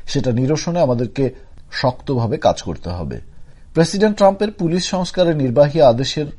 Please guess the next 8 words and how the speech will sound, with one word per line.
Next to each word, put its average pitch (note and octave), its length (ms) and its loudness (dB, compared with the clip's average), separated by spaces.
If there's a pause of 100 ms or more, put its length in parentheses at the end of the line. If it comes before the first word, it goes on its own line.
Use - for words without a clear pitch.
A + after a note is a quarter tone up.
(360)
মধ্যে D3 360 2
অবশ্য D#3+ 340 0
এ C3 80 -2
নিয়ে C3+ 160 -2
তেমন A#2 260 -2
কিছু A2+ 300 -4
উল্লেখ F2 260 -2 (100)
নেই। C#2 220 -8